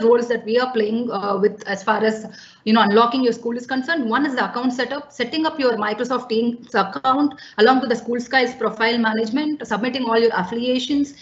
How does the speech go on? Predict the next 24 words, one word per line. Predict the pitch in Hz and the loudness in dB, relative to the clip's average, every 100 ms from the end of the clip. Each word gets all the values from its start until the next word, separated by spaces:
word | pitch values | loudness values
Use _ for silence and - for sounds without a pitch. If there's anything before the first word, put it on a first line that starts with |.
| - - | -20 -4
getting | 196 285 392 403 | 0 0 0 0
your | 320 | 2
users | 220 247 254 285 | 2 2 0 -2
onto | 262 214 233 240 | 0 0 0 2
the | 226 | 2
teams. | 226 226 180 156 | 2 0 -2 -6
So | - 233 226 | -4 -4 0
adding | 208 233 269 294 | 4 4 4 0
all | 233 233 | 0 -2
the | 233 | -4
teachers, | 233 226 - 226 220 | -6 -8 -2 0 0
students, | - 254 247 226 226 233 - _ _ _ - | -4 -8 0 2 2 -2 -12 _ _ _ -2
and | 220 | 2
then | 254 | 2
of | 254 | 2
course | - 233 | 0 -2
provisioning | - 247 226 302 320 359 339 | -2 0 2 2 -2 -4 0
your | 302 262 240 220 | 2 2 0 0
email | 226 226 226 | 0 4 4
addresses | 202 214 254 320 330 - | 4 0 -2 -6 -14 -8
for | 240 208 | -4 -2
all | 247 | 0
your | 277 | -2
stakeholders | 277 226 220 226 226 247 254 | -2 -2 0 2 2 2 -4